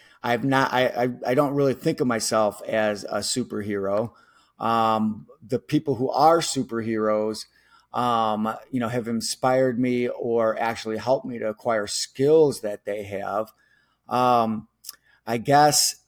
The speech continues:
if I was gonna come up with a name, I, um, so I mentioned being a, uh, a, a, a Division One athlete. I was a sprinter in, in college. So people have always called me, uh, like, as a nickname, Cheetah.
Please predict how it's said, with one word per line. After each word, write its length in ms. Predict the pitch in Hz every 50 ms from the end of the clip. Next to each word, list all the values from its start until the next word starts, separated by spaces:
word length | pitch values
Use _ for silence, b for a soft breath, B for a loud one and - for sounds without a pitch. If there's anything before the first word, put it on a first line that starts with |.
| _
if 160 | - 131 - -
I 100 | 131 123
was 120 | 123 120
gonna 180 | 117 131 127 120
come 260 | - - 135 135 139
up 180 | 131 131 131
with 180 | 123 123 - -
a 60 | 110
name, 420 | 107 110 120 127 135 135 139 135 127
I, 80 | 120
um, 580 | 113 - - 123 110 110 110 107 104 101 101 - _ b b b b b b b b b b b b
so 460 | - - - 143 143 135 131 127 120
I 100 | 120 131
mentioned 480 | 139 147 147 147 147 - 147 139 123
being 320 | 110 139 139 135 135 131 131
a, 260 | 127 123 120 117 117
uh, 120 | - - 120
a, 600 | 123 120 117 113 107 104 107 107 - 127 127 127
a, 480 | - - - 120 117 113 110 110 - - -
a 80 | 131 120
Division 460 | 107 127 110 135 139 120 127 127 123
One 180 | 117 113 113
athlete. 440 | 120 127 127 131 131 - 117 113 110
I 100 | 117 127
was 160 | 135 135 123
a 80 | 117 113
sprinter 920 | - - - - _ - 139 139 160 - _ - 113 107 101 101 104 101 _ _ _
in, 360 | - 117 113 113 110 107 107 -
in 200 | - 117 113 110
college. 600 | - - 123 127 127 123 123 120 107 101 104 -
So 160 | - - 110
people 380 | - _ - 135 131 - 117 117
have 120 | 113 95
always 300 | 117 117 113 113 110 107
called 360 | - - 120 113 113 110 101 107
me, 280 | 110 107 104 104 104 _ _ _ -
uh, 220 | - - 117 - 117 117
like, 220 | 107 110 110 _ -
as 120 | 131 117 104
a 60 | 110
nickname, 580 | 110 120 127 120 _ 113 110 107 107 104 101 _
Cheetah. 500 | - - - 135 135 120 110 101 104 107